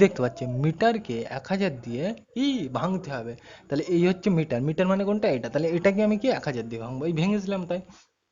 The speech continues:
তাই তো? তাহলে এটাকে এক হাজার দিয়ে ভাঙতে হবে, এইভাবে কিন্তু মনে রাখতে হবে, পরিষ্কার? এগুলো কিন্তু আমি আগের দিন ডিটেলসে বুঝিয়েছিলাম, ওই জন্য কিন্তু বোঝালাম না, পরিষ্কার? তাহলে এইটাই কিন্তু উত্তর। আর গল্পটা কি? এই অঙ্কটাই লিখে নেবে, কত দাগ? ছয়ের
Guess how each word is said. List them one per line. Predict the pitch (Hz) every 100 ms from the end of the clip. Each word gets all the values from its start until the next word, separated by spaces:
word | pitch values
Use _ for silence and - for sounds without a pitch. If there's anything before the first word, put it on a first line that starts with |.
| -
তাই | 151
তো? | 185 143
তাহলে | 131 127 135 151
এটাকে | 156 156 156 143
এক | -
হাজার | 151 147
দিয়ে | 143
ভাঙতে | 135 139
হবে, | 160 - 190
এইভাবে | 202 220 226
কিন্তু | 233 233 156
মনে | 127 117
রাখতে | 120 -
হবে, | 139 226
পরিষ্কার? | 226 - 240 - - -
এগুলো | 196 202 202
কিন্তু | 214 214
আমি | 214 208
আগের | 143 147 143
দিন | 175 147
ডিটেলসে | 135 180 175 170
বুঝিয়েছিলাম, | 156 175 180 208 156
ওই | 139
জন্য | 156 156
কিন্তু | 175 180 139
বোঝালাম | 131 120 110 123
না, | 120 123
পরিষ্কার? | 202 208 - 226 - _ _ _ _ _
তাহলে | - 226 226
এইটাই | 214 208 175
কিন্তু | 156 135
উত্তর। | - 143 -
আর | 180 190
গল্পটা | 226 214 233 233
কি? | 262 214
এই | 240 233
অঙ্কটাই | 220 226 233 214
লিখে | 214 220
নেবে, | 220 208
কত | 202 196 190
দাগ? | 247 - _ - - _ - _ - - -
ছয়ের | 160 135